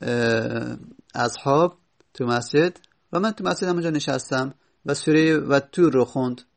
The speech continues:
در نماز مغرب والتور و کتاب مستور رو خوند. خب، الان در حالت کفرشه، مسلمان نشده.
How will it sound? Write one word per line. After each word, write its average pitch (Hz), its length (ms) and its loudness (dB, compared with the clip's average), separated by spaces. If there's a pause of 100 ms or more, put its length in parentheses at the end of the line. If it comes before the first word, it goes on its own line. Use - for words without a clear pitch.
(240)
در 117 120 -4
نماز 120 320 -2
مغرب 113 420 0
والتور 120 520 -2
و 117 40 0
کتاب 120 280 -2
مستور 117 640 -2
رو 120 120 -2
خوند. - 340 -8 (2750)
خب، - 260 -6 (880)
الان 196 460 2 (360)
در 151 140 2
حالت 214 240 2
کفرشه، 151 640 0 (400)
مسلمان 190 500 -2
نشده. 151 480 -4